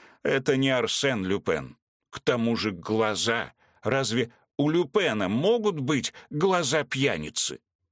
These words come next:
"Постойте, постойте, давайте разберёмся. Что вы утверждаете, свидетель?" "Похоже, вместо себя он подсунул нам какого-то бедолагу, которого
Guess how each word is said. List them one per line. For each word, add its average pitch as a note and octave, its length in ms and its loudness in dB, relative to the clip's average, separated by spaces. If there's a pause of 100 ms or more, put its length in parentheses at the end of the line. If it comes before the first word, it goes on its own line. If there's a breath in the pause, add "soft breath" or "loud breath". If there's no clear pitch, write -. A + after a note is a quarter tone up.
(280)
"Постойте, G2+ 540 -2
постойте, A#2 560 -2 (300 loud breath)
давайте F3 600 2
разберёмся. C3 720 0 (340 soft breath)
Что - 360 0
вы F3+ 120 2
утверждаете, C3 840 0
свидетель?" A2 640 -2 (760)
"Похоже, F3 760 -2 (240 loud breath)
вместо D3+ 720 0
себя B2 440 0
он B2+ 200 2
подсунул C#3 680 0
нам B2 340 0 (180)
какого-то A#2+ 680 0
бедолагу, B2+ 840 0 (160)
которого A#2 460 0